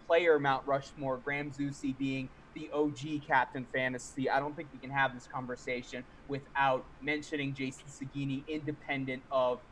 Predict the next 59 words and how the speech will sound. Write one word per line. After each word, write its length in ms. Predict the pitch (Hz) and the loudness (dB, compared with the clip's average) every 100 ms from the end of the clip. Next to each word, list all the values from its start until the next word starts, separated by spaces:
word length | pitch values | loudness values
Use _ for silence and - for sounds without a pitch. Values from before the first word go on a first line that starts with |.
| - | -4
both 200 | 147 135 | -2 -2
starting 420 | - 165 151 147 | 4 6 6 4
lineup 300 | 135 147 160 151 | 2 4 4 2
and 160 | 139 | 0
the 80 | 147 | 0
relationship 600 | 135 135 127 - 135 139 | 2 2 0 -4 -8 -6
that 100 | 127 | -4
he 80 | 123 | -4
had 300 | 123 127 120 - - - | 2 4 4 0 -10 -4
with 140 | 139 - | -4 -2
Weeby 320 | 135 127 120 | -2 0 0
as 140 | 113 - | 0 0
well. 260 | 117 107 104 | 2 2 2
But, 240 | 123 117 - | 2 0 0
you 80 | |
know, 80 | 123 | -2
I 80 | 120 | -2
think 260 | - 135 - | 0 -4 -2
a-, 200 | 143 - | -2 0
any 260 | 175 180 | 0 0
of 40 | 175 | 4
the 80 | 165 | 6
other 180 | 156 | 8
ones 320 | 151 143 143 143 | 6 4 0 -4
that 80 | |
we've 160 | 139 131 | -4 0
had 200 | 135 127 123 - | 2 0 -2 -8
good 160 | 143 131 | -6 -6
shouts 480 | - 135 139 135 - | 2 4 4 0 -2
on, 340 | 131 120 113 | 0 0 -2
so 220 | - 143 | -4 2
I 80 | 123 | 2
think, 180 | 123 127 135 | 2 -6 -4
you 40 | |
know, 60 | 127 | -2
we 160 | 135 | -2
could, 240 | 135 147 131 - - - 165 160 | 0 0 0 -6 -8 6 6 6
we 120 | 175 | 0
could 140 | 190 | 6
have 160 | 165 120 - | 6 6 2
eight 240 | 156 151 | 2 2
as 160 | 139 139 | -2 -2
far 240 | - 143 | 2 4
as 120 | 143 - | 2 -4
the 80 | |
community 560 | 143 - 139 147 143 139 | -12 -6 -4 -2 -2 -4
builders, 580 | 135 131 127 127 120 120 | -2 0 0 2 0 -2
and 80 | 127 | -4
I 80 | 127 | -4
think 200 | - 127 | -6 -8
we'd 140 | 123 | -8
still 240 | - - 127 | -6 -2 -2
be 180 | 131 127 | -2 -6
leaving 280 | 127 123 127 | -6 -6 -2
out 220 | 123 117 - - | 0 -2 -6 -20
somebody 400 | - 160 143 135 | 2 2 4 0
who's 240 | 131 139 - - | 0 -2 -4 2
put 220 | 160 135 | 2 2
in 380 | 147 131 123 117 | -2 -4 -4 -6